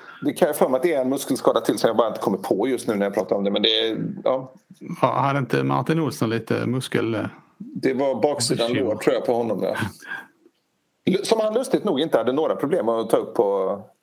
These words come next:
Speaker 1: ja, det är väl ingen hemlighet att han har problem med sina baksida lår, liksom. Det har väl varit en följetong länge, men,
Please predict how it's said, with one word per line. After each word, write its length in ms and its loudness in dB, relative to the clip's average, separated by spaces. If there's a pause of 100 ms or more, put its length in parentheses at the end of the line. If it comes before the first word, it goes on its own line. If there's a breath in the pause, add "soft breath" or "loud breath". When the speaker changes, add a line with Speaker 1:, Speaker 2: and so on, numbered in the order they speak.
Speaker 1:
ja, 260 0
det 60 0
är 40 2
väl 120 2
ingen 140 0
hemlighet 380 0
att 80 2
han 120 2
har 60 4
problem 340 0
med 100 -2
sina 140 0
baksida 340 0
lår, 280 0
liksom. 240 -2
Det 60 0
har 40 -2
väl 80 0
varit 120 -2
en 60 0
följetong 480 0
länge, 300 0
men, 140 0